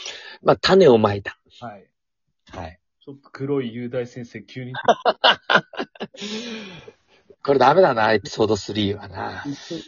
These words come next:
Speaker 2: スリー、気が抜けてますね。
Speaker 1: <laughs> 気が抜けちゃったね。
Speaker 2: でも、やっぱそういう風にして、あのー、やっぱりだから、基盤を作っといたからこそ、その、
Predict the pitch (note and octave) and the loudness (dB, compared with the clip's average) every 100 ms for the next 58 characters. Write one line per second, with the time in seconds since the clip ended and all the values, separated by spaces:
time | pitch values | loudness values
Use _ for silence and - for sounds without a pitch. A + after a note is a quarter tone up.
0 | - D3 C#3 - D#3 D#3 D3 D#3 D#3 D#3 | -12 -10 -10 -8 -6 -6 -6 -8 -4 -6
1 | - G2+ G2 - - - - A#4+ - G#3 | -8 -18 -20 -10 -10 -4 0 2 4 2
2 | - B3 _ A4 A#3 C#4+ D4+ B3+ G#3 _ | 2 -4 _ 0 0 -6 -8 -10 -14 _
3 | _ _ _ - - A2+ A2 A#2 A#2+ C3+ | _ _ _ -14 -8 -6 -6 -8 -10 -12
4 | A#2 A#2 - _ _ _ _ F#3 E3 B2+ | -12 -14 -16 _ _ _ _ -12 -8 -6
5 | A#2 _ C3+ C#3 C3+ - F#3 G3 F3+ G#3 | -6 _ -12 -10 -10 -4 -2 -2 -4 -6
6 | E3 C#3 - C#3 B2+ A2+ - _ _ _ | -6 -10 -10 -4 -4 -6 -14 _ _ _
7 | _ _ _ - C#3+ C#3 D3 C#3+ C#3+ C#3+ | _ _ _ -8 -4 -2 -2 0 2 0
8 | D#3+ F#3+ C4+ F3+ E3 D#3 C3 - _ _ | 0 0 2 2 4 2 0 -2 _ _
9 | _ _ _ _ _ - A3+ C4 C#4 C4+ | _ _ _ _ _ -4 0 4 6 4
10 | B3 - D4 C#4+ C4 A#3 A3+ A3 A3 G#3+ | 0 -4 -4 0 2 2 2 4 2 4
11 | A3+ G#3+ D#3+ D3 D3 C#3 C3+ B2+ - | 2 2 2 2 4 4 2 -2 -8